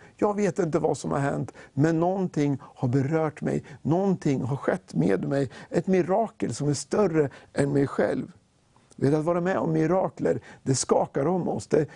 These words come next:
det får oss att börja fundera och undra och tänka: "Vad är det som har hänt i mitt liv?" Så låt oss tro Gud om fler mirakler i våra kyrkor och våra församlingar,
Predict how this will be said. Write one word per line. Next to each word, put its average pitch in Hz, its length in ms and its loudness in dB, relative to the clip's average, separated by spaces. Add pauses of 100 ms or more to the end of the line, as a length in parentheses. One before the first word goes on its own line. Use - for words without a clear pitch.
(140)
det 151 120 2
får 214 360 2
oss 135 140 -2
att 151 80 2
börja 147 220 2
fundera 156 720 0
och - 140 0
undra 156 240 0
och 147 140 0
tänka: 135 440 0 (280)
"Vad - 180 0
är 160 240 2
det 135 60 0
som 151 160 -2
har 139 80 2
hänt 165 380 0
i 180 40 -2
mitt 139 180 2
liv?" 180 360 2 (240)
Så - 140 2
låt 170 260 2
oss 170 120 -4
tro 208 200 2
Gud 180 320 2
om 147 100 0
fler 190 320 0
mirakler 156 580 0
i - 40 2
våra - 240 0
kyrkor 180 500 0
och 165 60 2
våra 165 160 2
församlingar, 165 640 -2